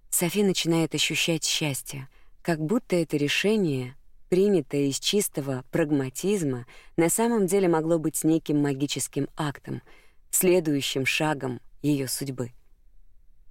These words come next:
И кажется, что им с Шоном предначертано быть здесь,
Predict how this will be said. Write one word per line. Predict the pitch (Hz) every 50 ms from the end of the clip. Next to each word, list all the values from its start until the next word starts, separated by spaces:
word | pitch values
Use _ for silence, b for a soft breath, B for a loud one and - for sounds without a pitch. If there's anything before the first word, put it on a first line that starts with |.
| - _ _ - - -
И | - 208 202
кажется, | - - 208 208 214 180 151 127 - - - - 127 123 - - - _ _
что | - - - - 160
им | 156 156
с | 147
Шоном | - - - 170 165 156 151 143
предначертано | - - 151 139 139 143 139 - - 156 151 - - 139 135 131
быть | 127 135 135 123
здесь, | 127 127 131 143 135 120 - - -